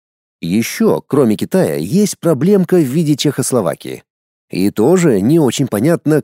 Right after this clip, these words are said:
как себя вести. Масса вариантов, как поступить, и не очень понятно, пользу изменение истории принесёт или вред. И что считать пользой? Сохранение С С С Р и Варшавского договора?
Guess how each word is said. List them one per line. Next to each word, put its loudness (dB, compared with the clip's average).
как -2
себя -2
вести. -8
Масса -2
вариантов, -2
как -2
поступить, -6
и -2
не 4
очень 0
понятно, 0
пользу 0
изменение 2
истории 0
принесёт -2
или 2
вред. -4
И 0
что 0
считать -4
пользой? -4
Сохранение 0
С -6
С -8
С -10
Р 0
и -4
Варшавского -2
договора? -2